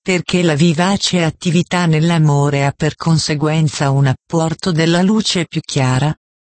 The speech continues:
ma per questo ci vuole la libera volontà che fallisce quasi sempre, perché l'essere si trova ancora troppo nell'amor proprio e con ciò rende inefficace la forza di Dio che si manifesta nell'illuminazione dello spirito,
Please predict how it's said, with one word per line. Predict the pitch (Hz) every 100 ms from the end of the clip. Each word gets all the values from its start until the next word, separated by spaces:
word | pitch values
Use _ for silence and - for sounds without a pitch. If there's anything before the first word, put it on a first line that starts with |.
| -
ma | 165 165
per | 208 190
questo | - 240 - - 151
ci | - 165
vuole | 151 196 175 147
la | 143 147
libera | 151 151 160 156 160 165
volontà | 180 170 165 160 165 151
che | -
fallisce | 147 - 151 147 175 151 - 151
quasi | - 190 170 151
sempre, | 165 - 139 127 120 135 127 - _ _ _ -
perché | 156 156 - 190
l'essere | 147 143 151 - 143 127
si | 127 - 147
trova | - 208 196 214
ancora | 196 190 214 196 156
troppo | 147 135 127 _ 160
nell'amor | 170 190 190 185 170 160 151
proprio | 165 165 170 170 151
e | 143
con | - 156 151
ciò | - 175
rende | 156 165 170 151
inefficace | 147 135 135 - 139 - 170 170 - 185
la | 160
forza | 147 - 185 - - 151
di | 156
Dio | 143 170 165
che | - 185
si | - 220
manifesta | 196 202 208 - 190 151 - - 127
nell'illuminazione | 131 143 151 202 233 240 220 196 - - 156 147 151 139
dello | 135 135
spirito, | 135 - 170 180 180 - 156